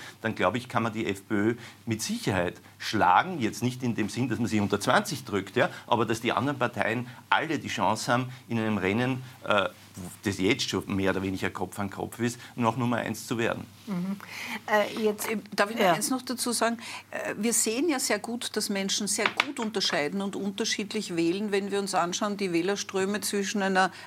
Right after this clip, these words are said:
Speaker 3: Bürgermeisterwahl in der Gemeinde, zwischen einer Landtagswahl und zwischen einer Bundeswahl, äh, und der E-U-Wahl.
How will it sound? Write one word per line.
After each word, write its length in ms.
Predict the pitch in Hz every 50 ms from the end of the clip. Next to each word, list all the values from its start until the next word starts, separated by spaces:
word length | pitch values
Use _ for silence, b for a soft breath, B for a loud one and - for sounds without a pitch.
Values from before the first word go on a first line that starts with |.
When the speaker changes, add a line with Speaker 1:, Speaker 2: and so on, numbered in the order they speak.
| B -
Speaker 3:
Bürgermeisterwahl 880 | 190 190 202 208 226 202 196 202 202 202 - - 214 214 190 180 185 196
in 120 | 196 190
der 80 | 180 190
Gemeinde, 600 | 175 185 175 185 170 151 - 170 190 185 214 202
zwischen 300 | - - 208 196 - 208
einer 200 | 190 185 180 180
Landtagswahl 800 | 165 156 147 165 170 - 208 196 - - - 196 190 190 202 202
und 160 | 196 202 -
zwischen 300 | - 202 190 - - 196
einer 160 | 190 190 190
Bundeswahl, 600 | 190 - 196 196 190 185 170 - 165 156 156 151 B B B B B B
äh, 220 | B - 185 185 180 -
und 400 | 269 247 262 285 277 285 - -
der 120 | 233 220 208
E-U-Wahl. 520 | 214 220 220 220 208 185 180 160 147 156